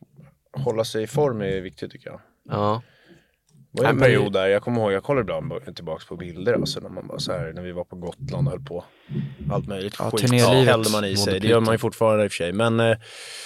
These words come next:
Speaker 1: det var, jag tycker att det är, ehm, trist om man låter sig själv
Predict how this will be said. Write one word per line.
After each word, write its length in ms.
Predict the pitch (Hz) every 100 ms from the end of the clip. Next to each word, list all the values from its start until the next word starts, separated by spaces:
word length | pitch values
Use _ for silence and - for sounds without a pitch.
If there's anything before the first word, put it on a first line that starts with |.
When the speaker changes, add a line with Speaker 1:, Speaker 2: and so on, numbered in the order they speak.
| - - - - -
Speaker 1:
det 100 | 127
var, 720 | 139 147 147 143 139 135 131 - - - - _ _ _ _ _ _ _ _ _ _ _ - -
jag 160 | - 123
tycker 240 | 127 131
att 160 | 123 -
det 180 | 123 117
är, 320 | 110 110 107
ehm, 460 | 107 104 101 98 95 - - _ _ _ _ -
trist 640 | 135 180 - - - - - -
om 160 | 110
man 180 | 107 101
låter 280 | 101 98 104
sig 180 | 107 101
själv 380 | 101 92 92